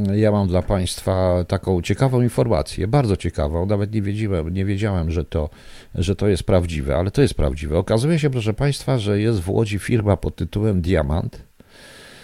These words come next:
Firma Diamant, y, która stwierdziła, że ona przyłączy nowych klientów tylko wtedy, gdy pokażą certyfikat szczepień. Ponieważ, jak wiemy, Omikron,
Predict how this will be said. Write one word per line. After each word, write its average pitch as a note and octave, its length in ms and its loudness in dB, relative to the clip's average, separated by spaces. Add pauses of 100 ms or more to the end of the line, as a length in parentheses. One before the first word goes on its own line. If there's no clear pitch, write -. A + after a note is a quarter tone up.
(760)
Firma D3 280 6
Diamant, G#2+ 560 4 (260)
y, G#2+ 360 6
która C#3 280 2
stwierdziła, C3 580 2
że A#2+ 320 4 (800)
ona D#3 260 6
przyłączy C#3 840 4
nowych C3+ 360 6
klientów A2+ 800 2 (180)
tylko C3 300 4
wtedy, C3+ 280 4
gdy A#2+ 140 4
pokażą A#2 480 4
certyfikat A2 580 2
szczepień. - 420 -2 (340)
Ponieważ, C3+ 420 2
jak A#2 180 2
wiemy, C3 340 4 (380)
Omikron, F#2+ 540 2